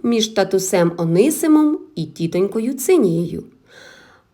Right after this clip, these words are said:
«Брати допомагають за кулісами»,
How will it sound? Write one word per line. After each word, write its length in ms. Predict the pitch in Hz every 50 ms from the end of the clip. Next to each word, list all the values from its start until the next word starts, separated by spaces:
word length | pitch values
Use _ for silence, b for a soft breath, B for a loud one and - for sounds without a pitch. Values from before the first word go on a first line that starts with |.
| _ -
«Брати 520 | 165 190 202 214 220 220 - - 277 262
допомагають 920 | - 247 233 - 220 220 220 220 214 208 214 220 247 285 320 320 302 269 196
за 180 | 170 175 233 240
кулісами», 880 | 240 - 269 285 269 302 277 240 - - 220 208 190 185 170 160 170